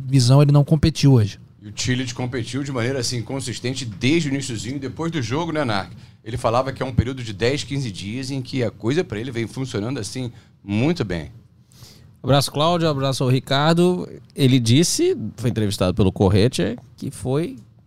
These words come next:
Speaker 3: uma das melhores partidas, atuações dele na carreira. Estamos falando de trinta e três anos, já vencedor de Masters mil,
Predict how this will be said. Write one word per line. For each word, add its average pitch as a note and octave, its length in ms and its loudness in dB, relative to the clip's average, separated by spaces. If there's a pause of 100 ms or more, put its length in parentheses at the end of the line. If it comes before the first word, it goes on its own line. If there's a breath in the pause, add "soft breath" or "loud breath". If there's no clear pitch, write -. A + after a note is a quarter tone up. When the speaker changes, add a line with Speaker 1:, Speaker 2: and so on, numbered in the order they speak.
(220)
Speaker 3:
uma - 80 -12
das B2 160 2
melhores B2+ 420 6
partidas, C3+ 600 0
atuações A#2 520 2
dele A#2 240 0
na C#3 200 0
carreira. C3 640 4
Estamos A2 360 -2
falando A2+ 300 4
de C#3 80 0
trinta D#3 260 0
e D3 40 2
três A2 300 0
anos, C3+ 280 0
já A#2 100 4
vencedor A2 480 2
de F#2 140 -2
Masters F2+ 380 -2
mil, A#2+ 360 4